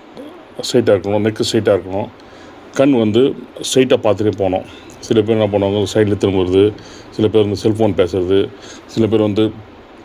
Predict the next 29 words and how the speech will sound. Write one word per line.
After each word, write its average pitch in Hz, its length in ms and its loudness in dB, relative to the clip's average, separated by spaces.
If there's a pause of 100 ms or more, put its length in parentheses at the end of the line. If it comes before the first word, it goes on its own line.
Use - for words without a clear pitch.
(340)
மற்றவங்க 113 260 2
என்ன 117 180 2
பண்ணுறது 101 260 0 (140)
பார்க்குறது, 92 380 0 (340)
அதெல்லாம் 107 260 2
கொஞ்சம் 98 160 0
அவாய்ட் 104 180 2
பண்ணிடணும். 87 340 -4 (600)
ஏன்னா 120 160 2 (320)
இது 107 140 2
மாதிரி 117 180 2
பண்ணிங்கன்னா 107 320 0 (240)
நம்ம 104 240 0
ஸ்ட்ரைட்டாக 131 460 4
வந்து 110 160 0
இருக்கும்போது 101 380 0 (1000)
கான்சன்ட்ரேஷன், 104 640 -2 (800)
நம்ம, 107 200 2
நம்ம, 107 260 2
நம்ம, 113 220 2 (160)
நம்ம 104 240 2
உடம்பு 127 200 2
மேலே 123 160 2
நம்ம 104 200 0
கான்சன்ட்ரேஷன் 107 400 -2
இருந்தால் 95 280 2 (680)
இன்னும் 143 240 6
வந்து 123 240 2
எக்ஸ்ட்ரா 139 260 2